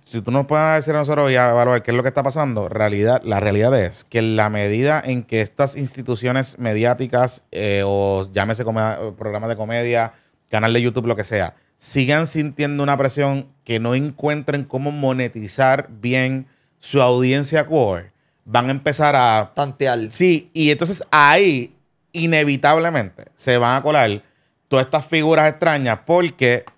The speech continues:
Speaker 1: la realidad es que hay un montón de gente que hay afuera que,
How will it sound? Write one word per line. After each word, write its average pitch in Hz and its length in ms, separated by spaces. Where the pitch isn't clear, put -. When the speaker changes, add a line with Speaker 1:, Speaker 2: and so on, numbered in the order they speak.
Speaker 1:
la 120 220
realidad 120 580
es 127 380
que 156 100
hay 185 80
un 202 60
montón 208 280
de 208 60
gente 208 220
que 202 80
hay 202 60
afuera 202 400
que, 196 960